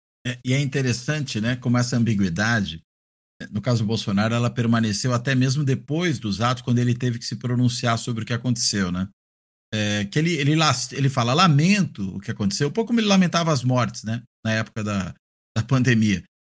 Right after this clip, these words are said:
né? "Lamento, aquilo é inacreditável", né? Mas é, é, é curioso que ele não tem uma, uma declaração expressa de condenação,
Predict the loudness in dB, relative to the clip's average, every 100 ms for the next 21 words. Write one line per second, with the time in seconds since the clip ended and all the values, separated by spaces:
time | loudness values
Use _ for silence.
0 | 0 0 2 2 2 2 0 -2 -2 0
1 | 2 2 2 -2 -4 -4 0 2 4 2
2 | -2 -10 _ _ _ _ _ -4 -2 -2
3 | -6 -2 0 0 -2 -6 -2 -2 0 -2
4 | -2 0 0 2 2 0 0 2 2 2
5 | 2 2 0 -4 -6 0 2 2 -2 -2
6 | 0 -2 -4 -4 -2 0 -2 -8 -2 4
7 | 4 4 -4 -6 -8 _ _ _ _ _
8 | _ _ -6 -4 0 4 4 4 4 2
9 | 0 -2 -4